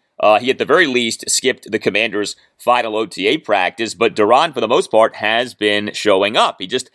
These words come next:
hadn't been participating in team drills, although he on Tuesday morning did participate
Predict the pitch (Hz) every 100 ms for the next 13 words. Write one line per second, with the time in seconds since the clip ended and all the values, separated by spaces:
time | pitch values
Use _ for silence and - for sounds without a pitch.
0 | _ _ - 165 208 151 - 127 107 110
1 | 127 123 117 120 117 120 101 98 - 202
2 | 254 104 85 85 107 - 107 117 101 120
3 | 117 110 143 117 123 139 151 156 147 120
4 | 247 269 156 - 113 107 - - 87 76